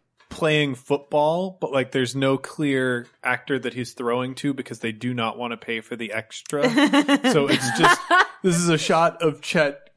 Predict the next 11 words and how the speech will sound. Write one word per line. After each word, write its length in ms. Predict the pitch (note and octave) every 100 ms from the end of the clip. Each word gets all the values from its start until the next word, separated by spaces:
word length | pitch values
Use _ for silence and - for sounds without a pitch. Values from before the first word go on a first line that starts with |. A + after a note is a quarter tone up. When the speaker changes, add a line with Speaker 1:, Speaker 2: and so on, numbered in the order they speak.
| -
Speaker 1:
catching 760 | D#3+ D#3+ D#3 - F3 D3+ C#3+ C#3+
a 140 | B2+
football 760 | - C3+ - C3 A#2+ A2+ A2+
occasionally 760 | A#2+ - C3 A#2+ A#2+ A#2 A2+ A2
and 220 | A#2 A2+
throwing 400 | - A#2+ A#2 A#2
it 160 | G#2+ G#2
back 440 | G#2+ G#2 G#2 - - _
on, 300 | C3 A#2 A2 -
on 320 | A#2 A2 A2 - - - _ _
the, 340 | C3+ B2 A#2